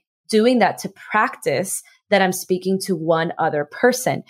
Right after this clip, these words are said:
because that's actually how you translate better into video. It feels like you're not talking to a camera, you're talking to me.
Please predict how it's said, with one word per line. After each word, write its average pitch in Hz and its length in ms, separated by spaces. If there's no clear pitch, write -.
because 208 280
that's 269 300
actually 220 520
how 185 160
you 185 400
translate 226 540
better 170 200
into 165 240
video. 156 480
It - 260
feels 220 260
like 196 160
you're 196 140
not 233 140
talking 202 300
to 185 100
a 180 40
camera, 214 320
you're 185 120
talking 240 280
to - 140
me. 151 340